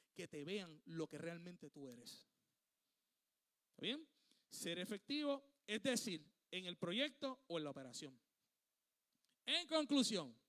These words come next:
ya vamos a a terminar. Sabemos que esto es un llamado de Dios al trabajo ministerial que compone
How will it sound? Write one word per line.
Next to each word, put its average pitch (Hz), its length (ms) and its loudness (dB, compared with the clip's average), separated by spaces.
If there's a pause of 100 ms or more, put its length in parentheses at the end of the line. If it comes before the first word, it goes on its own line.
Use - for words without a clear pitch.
(440)
ya - 120 -8
vamos 160 260 -4
a 120 260 -12 (140)
a 147 80 -8
terminar. 147 400 -8 (460)
Sabemos 220 500 4
que 240 160 2
esto 226 200 6
es 226 60 6
un 226 100 0
llamado 202 320 2
de 185 120 6
Dios 220 180 4
al 226 160 2
trabajo 185 380 0
ministerial 202 640 -2
que 185 160 -6
compone 185 680 -2